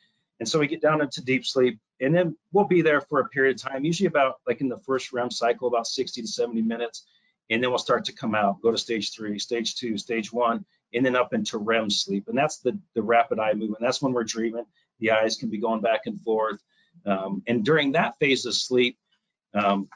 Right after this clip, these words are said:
a lot of really critical health functions are happening during rem sleep. rem sleep is really, really critical, again, for,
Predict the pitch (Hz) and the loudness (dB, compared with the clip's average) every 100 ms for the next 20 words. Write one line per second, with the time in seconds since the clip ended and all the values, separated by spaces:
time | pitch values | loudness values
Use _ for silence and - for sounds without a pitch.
0 | _ 123 139 214 196 151 180 - - 147 | _ 0 2 2 2 4 2 2 0 2
1 | 160 - 113 92 131 - 110 104 110 101 | 2 2 -2 0 -2 -2 -4 -4 -6 -6
2 | 101 107 117 117 104 101 110 101 101 101 | -6 -2 -2 -4 -4 -4 -4 -6 -6 -6
3 | 110 - 101 98 196 - 160 - 107 127 | -4 -4 -2 0 0 0 -2 -4 0 0
4 | 104 - _ 120 127 107 120 120 - 104 | 0 -4 _ 2 2 2 0 0 0 -6
5 | - _ 104 98 113 110 - 101 | -6 _ -4 -2 -2 -2 -6 -14